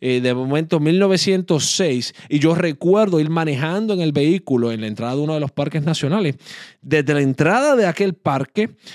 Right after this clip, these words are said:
tú, uno iba encontrándose esos marcadores en el camino, y era interesante cómo... Eh, n-, no te dice, o sea, uno no sabe exactamente qué es lo que, qué es lo que uno está encontrándose, ¿no? Qué es lo que uno está viendo.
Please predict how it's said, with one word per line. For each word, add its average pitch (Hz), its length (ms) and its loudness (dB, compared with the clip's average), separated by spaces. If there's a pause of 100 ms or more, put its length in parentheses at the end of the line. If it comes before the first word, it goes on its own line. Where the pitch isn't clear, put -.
(100)
tú, 165 180 4
uno 226 180 2
iba 226 220 0
encontrándose 180 960 -2
esos 151 240 -2
marcadores 151 800 -2
en 135 100 -2
el 120 160 -4
camino, 117 520 0 (340)
y 117 60 2
era 185 100 2
interesante 254 720 2
cómo... 170 500 0 (320)
Eh, 131 580 -2 (220)
n-, 190 440 0
no 196 200 2
te 240 140 2
dice, 214 480 -2
o 135 80 -6
sea, 135 180 -4
uno 147 200 -2
no 170 120 0
sabe 131 340 -4
exactamente 143 640 -4
qué 143 100 -4
es 147 60 0
lo 165 120 2
que, - 120 -16
qué - 140 -4
es 190 40 2
lo 208 140 2
que 175 80 2
uno 170 80 4
está 156 180 0
encontrándose, 143 760 -2
¿no? 156 140 -2
Qué - 80 -6
es 151 80 2
lo 160 100 2
que 165 80 -2
uno 151 120 0
está 131 200 -2
viendo. 156 420 0